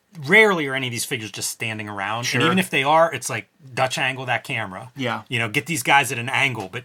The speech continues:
Speaker 1: man, as they bounce around and fall and punch and stuff, like, they're all over the place. It's very dynamic in that way.
Speaker 2: Yeah.
Speaker 1: Um, you mentioned that Ditko's drawing all of these characters. We have a video on the Charlton Action Heroes, which D C reprinted in a couple of nice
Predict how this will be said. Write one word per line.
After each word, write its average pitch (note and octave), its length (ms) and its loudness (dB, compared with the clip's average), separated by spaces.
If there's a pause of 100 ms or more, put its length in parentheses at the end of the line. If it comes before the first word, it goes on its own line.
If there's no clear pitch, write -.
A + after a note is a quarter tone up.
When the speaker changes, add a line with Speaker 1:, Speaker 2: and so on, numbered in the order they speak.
(100)
Speaker 1:
man, E3 280 2
as A#2+ 80 -2
they F3 120 0
bounce D#3+ 360 0
around D3+ 200 -2
and A2 120 -8
fall C3+ 360 2
and G#2+ 120 -8
punch C#3 280 -6
and D3 80 -6
stuff, - 280 -2
like, G#2+ 160 -8
they're G3+ 180 -2
all B2+ 180 4
over C#3+ 220 -4
the A2+ 80 -8
place. F#2 340 -12
It's A2 120 -14
very E3+ 240 -4
dynamic B2+ 560 -4
in F#2+ 100 -12
that F#2 180 -12
way. G2+ 260 -12 (140)
Speaker 2:
Yeah. A#2+ 260 -6 (520)
Speaker 1:
Um, C#3 260 0
you E3 120 2
mentioned F#3 320 2
that C3+ 100 -8
Ditko's C#3 380 -6
drawing A2+ 360 -8
all A2 160 -6
of G#2+ 60 -10
these G2+ 160 -8
characters. D3 560 -8 (260)
We C3 120 -6
have E3+ 200 2
a E3+ 80 -6
video C3 360 -6
on G#2+ 180 -6
the G#2+ 220 -10
Charlton A#2+ 500 -6
Action C#3 380 -4
Heroes, B2 440 -6
which - 200 -8
D B2+ 160 -8
C D3+ 240 -2
reprinted A#2+ 480 -8
in G#2+ 100 -10
a G2+ 40 -12
couple B2 280 -6
of G2 160 -12
nice A#2 380 -6